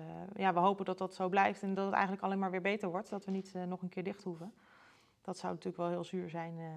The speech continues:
nu, maar, eh, ja, nee, in principe kun je gewoon, eh, het museum komen bezoeken. Dat is, eh,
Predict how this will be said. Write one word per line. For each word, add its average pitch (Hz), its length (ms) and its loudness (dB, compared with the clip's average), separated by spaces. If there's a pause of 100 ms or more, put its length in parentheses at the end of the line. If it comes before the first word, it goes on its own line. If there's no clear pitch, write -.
(180)
nu, 175 240 -6
maar, 175 380 -2
eh, 165 60 -6 (960)
ja, 185 120 8
nee, 175 280 6 (280)
in 208 100 0
principe 311 340 2
kun 285 120 0
je 262 120 2
gewoon, 240 380 4
eh, 214 400 2 (220)
het - 140 -8
museum 196 320 0
komen 175 260 -2
bezoeken. 165 440 -14
Dat 170 80 -14
is, - 160 -20
eh, 170 80 -16